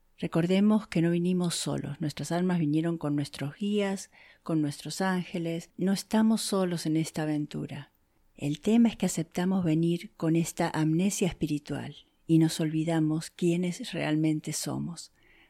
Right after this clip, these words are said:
¿Para qué? Para vivir esta vida humana y crear situaciones donde nuestra alma pueda crecer. Pero nuestro Dios,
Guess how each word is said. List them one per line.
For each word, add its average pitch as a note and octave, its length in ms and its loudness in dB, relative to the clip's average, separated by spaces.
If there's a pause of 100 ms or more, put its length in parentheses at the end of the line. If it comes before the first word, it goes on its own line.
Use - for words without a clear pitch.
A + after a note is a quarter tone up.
(160)
¿Para D#3+ 220 2
qué? B3+ 220 0 (320)
Para D#3 180 0
vivir E3 500 0 (120)
esta D#3+ 400 0
vida D3+ 400 0
humana D3+ 560 2 (340)
y A3 120 0
crear E3 640 0 (380)
situaciones F3 1300 0 (220)
donde E3 640 0
nuestra E3 400 -2
alma D#3 260 2
pueda D#3 400 0
crecer. - 640 -6 (240)
Pero F#3+ 520 4 (260)
nuestro E3 420 0
Dios, D#3+ 600 0